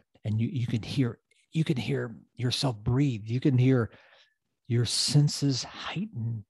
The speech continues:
That's powerful. See,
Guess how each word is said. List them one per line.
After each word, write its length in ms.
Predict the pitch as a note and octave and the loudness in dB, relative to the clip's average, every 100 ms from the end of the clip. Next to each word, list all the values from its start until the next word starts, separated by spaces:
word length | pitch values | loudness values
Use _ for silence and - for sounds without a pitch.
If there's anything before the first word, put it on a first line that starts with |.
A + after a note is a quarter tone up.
| - | -10
That's 180 | B2+ - | -10 -8
powerful. 600 | - D3 F3 E3+ - - _ _ _ _ _ _ _ _ _ _ _ _ _ _ _ _ _ _ _ _ _ _ _ _ _ _ _ _ _ _ _ | -6 -4 -6 -6 -10 -18 _ _ _ _ _ _ _ _ _ _ _ _ _ _ _ _ _ _ _ _ _ _ _ _ _ _ _ _ _ _ _
See, 280 | - C#3+ | -2 -2